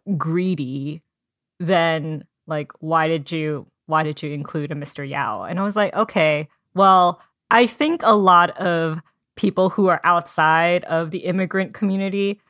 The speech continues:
don't understand that we do exploit each other. We do see each other as competition, and we do buy into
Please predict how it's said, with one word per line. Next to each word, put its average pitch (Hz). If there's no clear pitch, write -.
don't 214
understand 180
that 156
we 170
do 190
exploit 151
each 143
other. 131
We 180
do 185
see 175
each 156
other 151
as 147
competition, -
and 175
we 180
do 202
buy 165
into 151